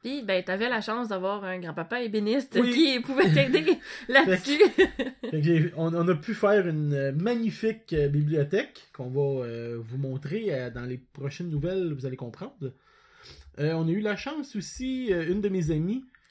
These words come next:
Speaker 2: qui, euh, fait des, euh, des créations un peu geek, un peu n'importe quoi qui a rapport aux jeux de société ou autre, euh,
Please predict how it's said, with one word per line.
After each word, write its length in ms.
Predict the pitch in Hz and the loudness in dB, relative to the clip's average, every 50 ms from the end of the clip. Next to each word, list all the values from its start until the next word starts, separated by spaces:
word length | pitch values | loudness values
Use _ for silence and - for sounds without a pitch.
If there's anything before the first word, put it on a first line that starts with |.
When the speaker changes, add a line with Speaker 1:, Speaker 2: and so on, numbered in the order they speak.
| _ _ _ _ _ _ | _ _ _ _ _ _
Speaker 2:
qui, 420 | - - 151 147 147 147 147 147 143 | -14 -6 -4 -2 0 2 2 2 2
euh, 140 | 135 135 | 0 0
fait 320 | 123 - - - 190 208 214 | -4 -6 -6 -2 0 0 0
des, 440 | 170 147 135 143 139 135 135 131 127 | 0 -2 -4 -4 -4 -2 -2 -2 -2
euh, 520 | 127 123 120 120 120 120 117 117 113 110 110 107 107 - - _ _ - - _ _ - | -2 -4 -4 -6 -6 -6 -8 -8 -8 -10 -12 -14 -16 -18 -20 _ _ -20 -20 _ _ -6
des 140 | 151 151 143 | -4 -4 -4
créations 600 | 147 - - 185 175 156 147 - 175 170 180 180 | -2 -2 -2 0 0 0 0 2 2 2 2 2
un 60 | 160 | 0
peu 200 | 143 147 170 170 151 139 | 0 2 2 2 2 2
geek, 300 | 139 156 165 165 151 - | 2 2 2 2 0 -2
un 100 | 151 135 | -4 -4
peu 140 | 123 - 180 | -2 -2 -4
n'importe 400 | 180 170 151 190 - - 175 151 151 | -2 -4 -6 -8 -10 -8 -10 -10 -6
quoi 180 | - - 196 196 | -2 -2 -2 0
qui 100 | - 170 | -2 -2
a 60 | 139 | -2
rapport 500 | 139 139 - 160 160 165 175 175 165 147 | -4 -4 -4 -2 0 0 2 2 2 0
aux 220 | 147 139 131 131 131 | 0 -2 -2 -2 -2
jeux 140 | 127 143 | -2 -2
de 60 | 143 147 | -2 -2
société 580 | 151 143 143 - 147 131 - - 165 180 175 | -2 -4 -4 -2 -4 -4 -2 -2 -2 -2 0
ou 160 | 165 151 151 | 0 0 0
autre, 360 | 165 254 269 190 - - 139 - - - - - - - _ _ _ _ _ - | 0 -2 -4 -8 -10 -10 -10 -12 -12 -16 -20 -20 -20 -20 _ _ _ _ _ -8
euh, 600 | 127 135 135 135 139 139 139 139 143 143 143 | -6 -4 -4 -4 -4 -4 -4 -4 -4 -4 -4